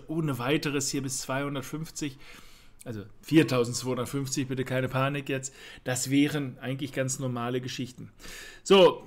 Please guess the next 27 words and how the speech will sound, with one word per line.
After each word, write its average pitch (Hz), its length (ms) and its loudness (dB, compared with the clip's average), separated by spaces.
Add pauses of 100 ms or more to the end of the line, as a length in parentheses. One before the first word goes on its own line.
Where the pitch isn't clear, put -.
dann 196 380 2
haben 196 100 0
wir 214 80 -2
noch 208 160 -2
ganz 196 280 -4
zum 185 180 -6
Abschluss 190 540 -6
den 180 360 -4
N 156 320 -8
Q, 240 300 -6
das 190 200 -4
ist 190 180 -8
der 170 120 -2
entsprechende 165 480 -8
Future 175 440 -12
auf 135 120 -10
den 151 380 -12
Nasdaq 175 500 -6
einhundert, 185 480 -6
auch 135 140 -6
den 165 180 -4
sollten 165 240 -6
wir 165 60 -8
uns 156 100 -14
natürlich 151 380 -12
im 120 100 -18
Auge 151 320 -4